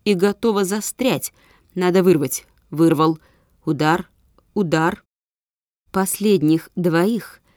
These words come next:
неповреждённых телесно, но наконец-то обратившихся в бегство — Витюня гнал за вершину бугра и вниз по склону, пока не понял, что догнать удирающих не удастся. И вообще бегать кроссы в валенках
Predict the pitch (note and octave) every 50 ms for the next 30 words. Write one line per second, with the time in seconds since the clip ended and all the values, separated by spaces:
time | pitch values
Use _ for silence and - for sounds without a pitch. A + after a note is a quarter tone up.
0 | _ _ - F3+ G3+ G3+ G3 - G3 F3+ G3+ G#3+ G#3 F#3 F#3 F3 E3+ F3+ F3 D3+
1 | D3+ D3+ D3+ - - - - F#3 F3+ F#3 F#3 D3+ - - - D3+ D3+ D3+ D3+ D#3+
2 | D#3+ - F3 E3 F3 F3+ D#3+ D3+ - - - D3+ C#3+ C#3+ D3 D#3 E3+ - - C#3+
3 | - - - D3 - - - D3+ D3 C#3+ D3 D3+ E3 A3+ A#3 - - - C3+ C3+
4 | - - _ _ _ _ _ _ _ _ _ _ F#3 G3+ F3 G#3 G3+ - - C#4
5 | C#4 B3+ B3+ G#3 F3+ F3 F3+ F3+ F3 F3+ G#3+ A#3 A#3 G3+ G3 F#3+ E3+ F3 F3 F3
6 | - - A3 A3 A3 G#3 F3+ G3+ G#3+ F3 E3+ E3 D3+ C#3+ C3+ C3 C3 - _ _
7 | - F3+ F3 D#3 E3+ F3 F#3 F#3 - - F#3+ F#3+ - - _ - D#3+ D#3+ D3+ C#3+
8 | C#3 C#3 C#3 - - _ _ _ _ _ _ _ _ _ - G3+ - - G#3 G3
9 | G3 F#3+ F#3+ - - G#3+ G#3+ G#3+ G#3 F#3 D#3+ D#3 - - - E3+ E3 D#3+ E3 E3
10 | D#3+ E3 D#3+ E3+ F#3+ G#3 - G#3+ F#3 F#3 G3+ F3+ E3+ F3 F3 F3+ F#3 - - G#3
11 | - - G3+ G3+ G3+ F#3 - B2 - C3+ - - - - C#3 C#3+ - _ _ _
12 | _ _ _ _ - G#3+ G#3 A3+ A#3+ A#3 - - - D4 B3+ F3 E3+ G#3 F3+ D#3+
13 | D#3 - - - - E3 E3+ E3+ E3 - - D3+ D3 C#3+ C#3 D#3+ F#3+ G#3 G3+ F#3
14 | F#3+ F#3 - F#3 - -